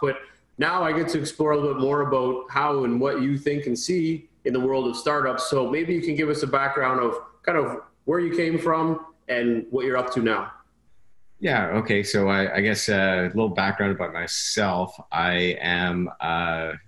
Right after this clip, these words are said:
Speaker 2: I, I guess I'm, I'm an angel investor currently. I, I invest in a lot of different asset classes, but, uh, I, I also, uh,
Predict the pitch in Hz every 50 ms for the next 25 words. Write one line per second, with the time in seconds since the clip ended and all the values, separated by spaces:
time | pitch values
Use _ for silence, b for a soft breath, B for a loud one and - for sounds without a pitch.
0 | - _ - - 82 82 - - - 82 82 80 - 82 87 85 82 _ _ -
1 | 90 90 82 85 92 95 92 104 95 85 78 - _ _ 87 85 85 87 85 -
2 | - - 82 - _ - 87 82 76 - 85 87 87 82 80 76 78 - _ -
3 | 82 85 82 85 85 82 - - - 80 76 76 80 80 80 78 78 - 78 -
4 | - 78 71 71 78 76 - - 76 71 - - _ 78 78 80 78 78 - -
5 | 78 76 - - - _ _ _ _ _ _ _ - - - - 80 80 78 76
6 | - - 85 78 76 76 76 73 73 73 73 76 - - - 80 80 - - -
7 | 90 95 107 113 107 - 110 104 98 92 82 - - - _ - 78 87